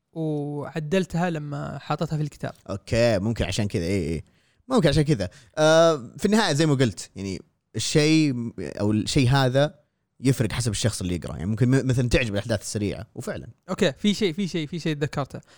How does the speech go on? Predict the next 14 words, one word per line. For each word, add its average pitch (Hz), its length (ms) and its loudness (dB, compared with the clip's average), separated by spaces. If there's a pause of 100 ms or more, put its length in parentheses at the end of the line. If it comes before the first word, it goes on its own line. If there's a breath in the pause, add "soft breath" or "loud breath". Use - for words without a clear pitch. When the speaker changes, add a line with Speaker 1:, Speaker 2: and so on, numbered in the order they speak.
(100)
Speaker 2:
قول. 85 220 -6
Speaker 1:
ال-، 165 920 -6
المجلد 190 380 0
الأول 220 520 -2 (600)
عبارة 214 380 2
عن 165 540 -4 (280)
الشخصيات 190 440 0
الرئيسية 160 540 -4
اللي 143 180 -2
هم 147 360 0
لام 175 580 2
وحي 143 1300 -2
وشهم. 143 340 -2 (320)
Speaker 2:
مم. 98 200 -2